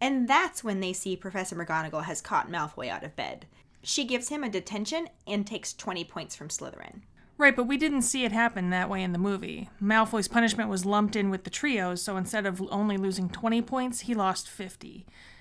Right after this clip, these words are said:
Speaker 2: And the smug little bitch <laughs> hadn't even realized it. <laughs>
Speaker 1: Right.
Speaker 2: I'm sorry, I love it. He didn't even realize it and, and that he was also being punished until <laughs> McGonagall said, "The four of you will be getting detention."
Speaker 1: He's just like, "I'm sorry,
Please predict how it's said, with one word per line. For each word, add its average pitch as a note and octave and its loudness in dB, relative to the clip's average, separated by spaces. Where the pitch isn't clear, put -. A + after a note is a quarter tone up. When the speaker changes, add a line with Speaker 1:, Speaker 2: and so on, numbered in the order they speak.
Speaker 2:
And G3+ 0
the F#3+ -4
smug A3 2
little F3+ -4
bitch - -2
<laughs> - -
hadn't A3 2
even G3 -2
realized C4 2
it. G4+ 8
<laughs> - -20
Speaker 1:
Right. D4 4
Speaker 2:
I'm D#4+ 8
sorry, A3 8
I G3+ 8
love F#3 2
it. D#3+ -2
He D#4 8
didn't F4+ 10
even F#4+ 10
realize B3 8
it F#3+ 2
and, G3 -2
and G3+ 0
that G3+ 0
he A3+ 4
was G#3+ 4
also A3 6
being G#3 6
punished G3+ 2
until G3+ 2
<laughs> A#3+ 8
McGonagall G3+ 6
said, F#3+ 0
"The D4 6
four E4 8
of G3+ 4
you F#3+ 2
will F#3+ 0
be G3+ -6
getting A3+ 4
detention." A3+ 0
Speaker 1:
He's A#3 2
just D4 2
like, C4 2
"I'm B3 -10
sorry, D4+ 4